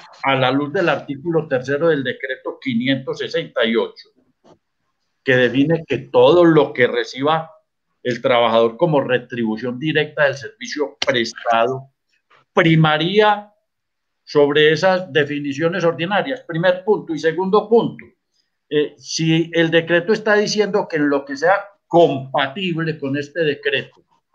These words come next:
se aplicará el régimen del Estatuto Tributario en materia de impuesto de renta y complementar-, complementarios, permitiría que la base gravable de este impuesto se depurara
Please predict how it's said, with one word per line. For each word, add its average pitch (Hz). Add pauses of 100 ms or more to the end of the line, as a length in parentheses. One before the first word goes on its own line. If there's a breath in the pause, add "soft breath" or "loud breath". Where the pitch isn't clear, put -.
(1300)
se -
aplicará 139 (200)
el 170
régimen 160
del 123
Estatuto 127
Tributario 135
en 160
materia 139
de 147
impuesto 131
de 143
renta 131
y -
complementar-, 117 (140)
complementarios, 120 (520 soft breath)
permitiría 165
que 190
la 160
base 165
gravable 156
de 131
este 165
impuesto 170
se 117
depurara 165